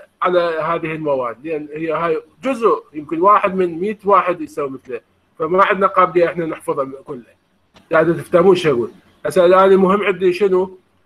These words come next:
المهم higher energy demand of the heart makes it susceptible to oxy-، toxicant interfere with، من هنا هاي with interfere ويا من؟ واحد، oxygen availability،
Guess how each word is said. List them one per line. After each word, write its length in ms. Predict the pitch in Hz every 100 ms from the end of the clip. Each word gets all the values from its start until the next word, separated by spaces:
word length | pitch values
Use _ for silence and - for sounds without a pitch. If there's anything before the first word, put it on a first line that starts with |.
| -
المهم 440 | 170 180 185 175
higher 520 | 160 202 202 196 190
energy 580 | 165 175 190 185 180 185
demand 480 | 165 175 185 190 185
of 120 | 175 151
the 120 | 160 147
heart 280 | 185 185 170
makes 280 | 190 185 180
it 80 | 175
susceptible 680 | 156 - 190 185 180 190 185 _ _ 139 180 170 - _ 165 - _ _ _
to 40 | 190 196
oxy-، 640 | 190 185 - - 175 170 160
toxicant 500 | 196 - 196 208 214 - _ _ -
interfere 600 | 180 180 202 175 214 247 240
with، 140 | 247 - - -
من 240 | 196 175 139
هنا 200 | 113 104
هاي 260 | 143 127 113 160
with 140 | 185 - _ _ -
interfere 400 | 160 170 139 180
ويا 340 | 165 196 202 190
من؟ 280 | 190 185 - _ _ -
واحد، 360 | 165 165 143 131
oxygen 500 | 143 - 135 180 180
availability، 420 | 170 165 135 -